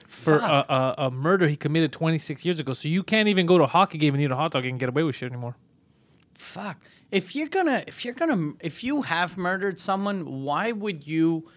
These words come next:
Speaker 2: spit into a tube and send it to someone? 'Cause of course fucking Ancestry dot com's gonna give it to
Speaker 1: Yeah,
Speaker 2: the
Speaker 1: they're a bunch of
Speaker 2: government.
Speaker 1: narcs.
Speaker 2: Yeah.
Speaker 1: Apparently, when you, when you give that, when you do those D N A tests,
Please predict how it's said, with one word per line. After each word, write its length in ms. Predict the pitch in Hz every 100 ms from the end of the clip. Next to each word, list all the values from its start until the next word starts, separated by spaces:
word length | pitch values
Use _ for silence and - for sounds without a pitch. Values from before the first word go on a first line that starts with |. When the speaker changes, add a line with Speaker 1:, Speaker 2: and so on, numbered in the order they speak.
| _ -
Speaker 2:
spit 800 | - - - - - 156 - _
into 580 | 147 165 160 - 156 151
a 140 | 127
tube 580 | - - 151 135 120 107 _ _ -
and 200 | 139 127
send 440 | - 139 123 117
it 160 | 110 _ _ _ -
to 160 | 156 127
someone? 400 | - 107 92 90 _ - _
'Cause 240 | - 185 196
of 280 | - 185 -
course 380 | 262 254 -
fucking 400 | - 175 139 143
Ancestry 560 | 127 123 135 135 - 147
dot 280 | 127 120 117
com's 300 | 120 110 -
gonna 200 | 123 113
give 180 | 110 107
it 160 | 101
to 80 | -
Speaker 1:
Yeah, 60 | 208
Speaker 2:
the 40 |
Speaker 1:
they're 60 | 165
a 40 |
bunch 180 | 208 208
of 60 | 170
Speaker 2:
government. 280 | 190 139 -
Speaker 1:
narcs. 180 | - 196
Speaker 2:
Yeah. 220 | 202 120 - _ _ _ _ _ -
Speaker 1:
Apparently, 380 | - 220 247
when 160 | 247 175
you, 220 | 202 175
when 220 | - 156 175
you 100 | 170
give 320 | 120 165 170
that, 160 | 202
when 100 | 151 165
you 80 | 156
do 100 | 175
those 220 | 156 127
D 100 | 147
N 60 |
A 100 | 147
tests, 340 | 160 208 -